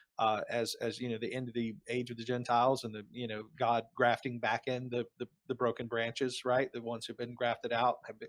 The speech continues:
to be grafted back in. So, um, so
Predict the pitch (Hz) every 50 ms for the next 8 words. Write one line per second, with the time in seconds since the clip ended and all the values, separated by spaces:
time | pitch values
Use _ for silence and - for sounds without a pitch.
0 | - _ - 139 120 120 - 123 117 113 - - 127 120 117 107 - - 117 113
1 | 127 131 _ _ - - - - - - - - - - - - - _ - -
2 | - 214 220 220 208 202 202 - 190 190 190 185 180 175 165 160 156 143 - -
3 | - - - - - - - - 190 180 165 160 151 143 -